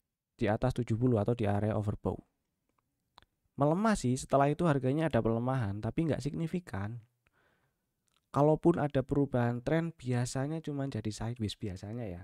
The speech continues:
Nggak menutup kemungkinan, nggak menutup kemungkinan eh, memang jadi perubahan tren yang lebih signifikan, tapi biasanya yang sering terjadi secara t-,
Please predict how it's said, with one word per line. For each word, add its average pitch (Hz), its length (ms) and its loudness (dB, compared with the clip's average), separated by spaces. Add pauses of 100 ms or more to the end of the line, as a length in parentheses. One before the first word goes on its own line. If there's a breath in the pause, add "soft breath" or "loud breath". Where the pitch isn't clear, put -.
Nggak 104 160 -4
menutup 120 320 2
kemungkinan, 127 720 0 (920)
nggak 113 220 4
menutup 117 320 0
kemungkinan 120 720 2 (840 soft breath)
eh, 117 520 4 (840 soft breath)
memang 123 400 2
jadi 107 480 0
perubahan 113 400 0
tren 117 240 -2
yang 110 80 -4
lebih 107 240 -4
signifikan, 110 480 -4
tapi 123 240 -2
biasanya 127 560 2
yang 117 80 -2
sering 120 240 -4
terjadi 113 320 -2
secara 110 240 -2
t-, - 160 -8